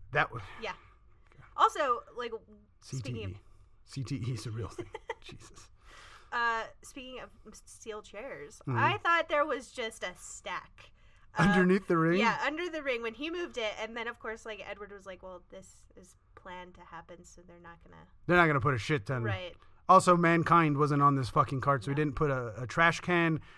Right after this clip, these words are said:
Speaker 1: with a kendo stick and a broom, a full trash can, and a stop sign.
Speaker 2: Yeah, I
Speaker 1: And
Speaker 2: thought all of that shit was just, like,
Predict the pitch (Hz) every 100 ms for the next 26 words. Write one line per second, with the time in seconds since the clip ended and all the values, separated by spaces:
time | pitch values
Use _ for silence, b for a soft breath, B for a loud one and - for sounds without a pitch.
0 | b - 135 180 180 165 - 160 156 135
1 | 131 185 180 175 165 b b 143 - 277
2 | - 175 151 170 156 143 - b b b
3 | - 156 156 151 151 147 139 139 131 117
4 | 208 185 - 185 175 170 156 - - 370
5 | 370 - 165 359 - 392 311 370 415 403
6 | 370 - 339 302 269 - 302 - 240 -